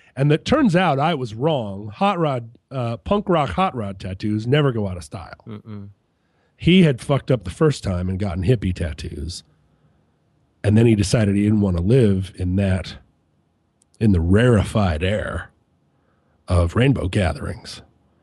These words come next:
Speaker 2: Mm.
Speaker 1: And now he was, uh, he had gone hot rod, and I'm sure he's still very happy with those. But, uh,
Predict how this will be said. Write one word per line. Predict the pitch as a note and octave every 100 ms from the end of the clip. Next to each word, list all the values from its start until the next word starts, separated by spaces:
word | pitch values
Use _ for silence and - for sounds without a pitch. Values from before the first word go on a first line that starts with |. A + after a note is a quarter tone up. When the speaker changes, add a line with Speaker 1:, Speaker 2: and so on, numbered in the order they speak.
| _ - A2+
Speaker 2:
Mm. | G#2+
Speaker 1:
And | G2+ G2+
now | A2+ B2 B2+
he | B2 A#2+
was, | A2 G#2+ G#2+ F#2+ A2
uh, | G#2
he | G2+ C3
had | A#2+
gone | B2 G#2
hot | E3+ F3+
rod, | B2 A2+
and | G#2+
I'm | A#2 B2+
sure | - D3
he's | A2 A#2
still | - A2
very | F#2 F#2+
happy | F#2 G#2+ G#2
with | E2 D3+
those. | - A#2+ A2+ - _ _ _ _ _ _ _ _ _ -
But, | A#2 C3 C3 -
uh, | B2 A#2 A#2